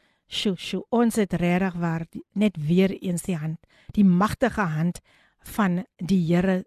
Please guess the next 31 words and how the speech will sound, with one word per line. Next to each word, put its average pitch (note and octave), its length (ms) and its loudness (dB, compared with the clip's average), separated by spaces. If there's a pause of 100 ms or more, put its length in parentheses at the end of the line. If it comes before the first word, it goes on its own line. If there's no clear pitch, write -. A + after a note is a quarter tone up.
sien - 340 0
beweeg. E3 500 -2 (420)
Maar - 160 2
kom G#4 160 2
ek - 120 -8
gesels D4+ 440 0
terwyl F#3 300 2
ek F3+ 100 -14
wag E3 180 -4
op F#3+ 120 -4
julle E3 200 0 (140)
gebedsversoekies A#3+ 800 -2
en A3 140 2
boodskappe, A3 540 -2 (420)
kom A4 180 -2
ek - 160 -6
gesels D#4+ 380 0
'n C#4 80 0
bietjie A3 460 0
oor F#3+ 320 2 (640)
prosesse - 640 -4
in F#3+ 100 0
ons F3+ 220 0
lewens. E3+ 720 -2 (1000)
Jy C4+ 100 2
sien, F#4 300 0 (160)
Lazarus F#3+ 920 0 (920)
was G#3+ 240 -2
opgewek G3+ 580 0
deur F#3 200 2
Jesus. D#3+ 680 -2